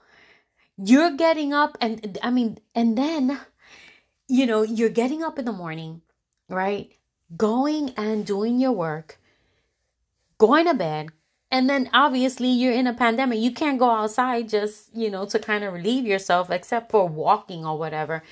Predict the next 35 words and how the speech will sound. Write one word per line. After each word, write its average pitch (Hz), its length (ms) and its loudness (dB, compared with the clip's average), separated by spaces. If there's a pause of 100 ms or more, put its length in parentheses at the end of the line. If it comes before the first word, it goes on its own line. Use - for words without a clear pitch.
(340)
But 208 300 4 (1160)
it 233 120 6
was 262 160 2
to 330 120 -2
the 294 140 0
point 262 340 -2
where 294 160 0
I 190 80 -2
was 214 200 2
exhausted. 175 800 -4 (680)
I 202 120 0
was 247 240 2
so 214 360 2
exhausted 226 640 -2
that 185 200 -2
I, 277 340 -4 (600)
those 320 420 6
symptoms 381 680 -4
there 349 460 0
of, 226 400 2 (320)
you 233 120 -2
know, 190 360 -6 (200)
being 214 320 -2
blunt 214 380 0
about 185 300 2
certain 175 320 -8
things, 160 400 -8
you 214 100 0
know, 175 180 -4
losing 240 480 0
motivation, 208 800 0
losing 233 320 -2
ideas, 202 500 -4
losing 226 340 0
stress, 220 400 0